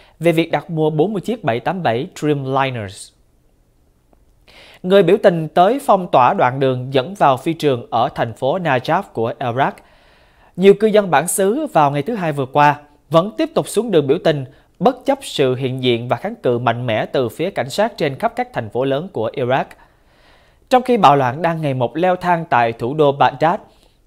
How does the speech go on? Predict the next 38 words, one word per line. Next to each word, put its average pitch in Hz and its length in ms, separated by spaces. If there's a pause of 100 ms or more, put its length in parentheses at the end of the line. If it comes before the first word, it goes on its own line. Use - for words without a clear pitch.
tình 190 160
trạng 156 200
tương 202 240
tự 139 260 (280)
cũng 170 200
đã 220 80
được 160 220
ghi 170 120
nhận 123 240
tại 120 200
thành 123 200
phố 143 220
Najaf, 170 380 (320)
đông 190 260
người 135 140
Hồi 113 220
giáo 123 300
Shiite 156 500 (320)
sinh 196 260
sống 180 420
sau 160 240
khi 143 200
có 151 280
hàng 113 300
trăm 190 220
người 131 240 (280)
tới 190 340
phong 196 280
tỏa 131 220
một 180 240
đoạn 123 200
đường 123 260
dẫn 170 220
vào 127 200
phi 135 140
trường 117 160
quốc 147 120 (100)
tế. 160 260